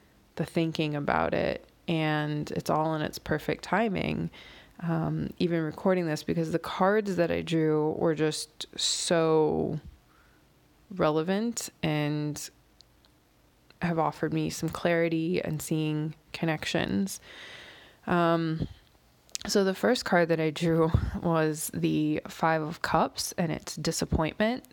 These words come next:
This is actually the card that, um, is represented, um, of,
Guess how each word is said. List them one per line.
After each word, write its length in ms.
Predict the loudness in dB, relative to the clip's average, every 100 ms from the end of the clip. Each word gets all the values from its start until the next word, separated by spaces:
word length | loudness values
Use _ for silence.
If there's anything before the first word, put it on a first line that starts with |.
| -4
This 180 | -2
is 100 | 0
actually 600 | 2 2 0 0 2 0 -2 -16 -18 -20 -20 -4
the 60 | -4
card 640 | 2 2 4 4 2 0 -4 -6
that, 680 | -4 0 2 2 -2 -6 -8 -2
um, 600 | 0 0 -2 -2 -2 -4 -2
is 200 | -2 0
represented, 960 | 0 0 -2 0 -2 0 0 -2 -4 -8 _ _ _ -6
um, 560 | -2 0 -2 -2 -4 -6 -10 -18 _ _ _ _ _ -18 -18 _ -20 -20 -20 _ _ -6
of, 600 | -2 0 0 -4 -8 -14